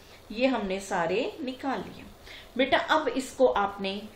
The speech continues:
solve करना है, है ना? ये वाले step को solve तो कर ही लोगे।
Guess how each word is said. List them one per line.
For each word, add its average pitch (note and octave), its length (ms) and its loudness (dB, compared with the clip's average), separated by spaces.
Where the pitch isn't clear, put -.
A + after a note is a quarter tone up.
solve A#3+ 400 8
करना - 280 0
है, - 80 -6
है G3 180 2
ना? F#4 200 2
ये G#3 240 6
वाले F3 220 4
step - 320 0
को G3 80 -4
solve G3 240 4
तो G#3+ 120 -4
कर A3 160 0
ही B3+ 100 0
लोगे। B3+ 340 -2